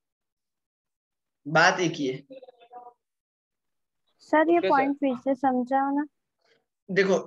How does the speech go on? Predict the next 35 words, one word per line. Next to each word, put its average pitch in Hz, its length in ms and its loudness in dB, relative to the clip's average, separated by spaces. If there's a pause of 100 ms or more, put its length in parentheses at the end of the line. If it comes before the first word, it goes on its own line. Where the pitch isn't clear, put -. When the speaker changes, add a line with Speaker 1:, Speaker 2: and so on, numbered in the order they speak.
Speaker 1:
ज़ीरो 214 400 2 (280)
after 165 460 0
non-zero 160 600 -4 (140)
term, 120 200 -6 (460)
non-zero 175 680 0 (100)
term 170 320 2
के 160 140 2
बाद 147 340 2
का 147 80 -2 (100)
ज़ीरो, 139 260 -4
ये 151 220 0
वाला 160 300 6
ज़ीरो 160 280 -2 (1600)
है 185 100 -2
ना, 220 200 -8 (600)
और 190 200 4
ये 214 140 6
right 175 400 2
side 208 340 0
of 190 160 -4
decimal 156 420 -6
point, 113 440 -10 (560)
और 160 180 4
right 180 300 2
side, 170 300 0
decimal 180 400 -2 (100)
point 165 280 0
के 185 120 -4
right 147 300 -2
side 139 340 -8
भी 143 120 -6
है 143 100 -4
यही, 143 420 -2 (1200)
तो 170 40 -4
ये 185 140 2